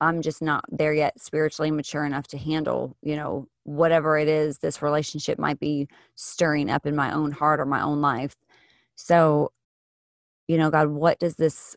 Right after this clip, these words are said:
relationship need to look like moving forward? And if that means just loving them safely from a distance, then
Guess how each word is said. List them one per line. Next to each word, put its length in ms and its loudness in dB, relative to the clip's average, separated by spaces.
relationship 500 0
need 140 -2
to 60 -6
look 160 -4
like 160 -4
moving 320 -4
forward? 420 -2
And 100 -2
if 100 -4
that 180 2
means 380 -2
just 220 -2
loving 280 0
them 160 -2
safely 320 -4
from 180 0
a 60 2
distance, 500 0
then 380 0